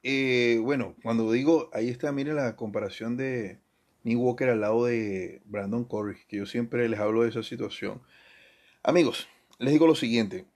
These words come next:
Si él saca el video, es porque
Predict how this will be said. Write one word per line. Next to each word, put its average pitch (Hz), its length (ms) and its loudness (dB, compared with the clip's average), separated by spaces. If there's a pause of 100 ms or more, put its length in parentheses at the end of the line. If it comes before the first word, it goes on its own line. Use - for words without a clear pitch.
(1000)
Si 151 300 6
él 220 200 4
saca 190 320 4
el 180 80 6
video, 127 520 2 (420)
es 113 140 -6
porque 131 760 -2